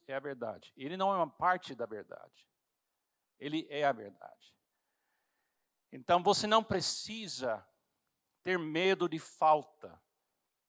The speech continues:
Eu costumo falar, quem tem Jesus, não tem nada que falta. Fala isso comigo. Quem tem Jesus, não tem nada que falta.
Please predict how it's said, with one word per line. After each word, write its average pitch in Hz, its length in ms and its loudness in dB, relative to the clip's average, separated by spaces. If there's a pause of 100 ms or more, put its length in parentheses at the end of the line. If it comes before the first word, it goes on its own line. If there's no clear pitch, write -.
(520)
Eu 117 120 -16
costumo 156 400 -4
falar, 135 420 0 (580)
quem 180 220 -6
tem 156 180 0
Jesus, 135 680 -6 (840)
não 131 160 -8
tem 123 160 -8
nada 139 440 0 (1500)
que - 120 -20
falta. 98 520 -10 (160)
Fala 127 180 -6
isso - 120 -14
comigo. 143 480 -14 (480)
Quem 151 240 -6
tem 123 240 -8
Jesus, 127 960 -14 (180)
não 110 220 -14
tem 92 240 -18
nada 107 600 -14
que - 100 -20
falta. 87 400 -20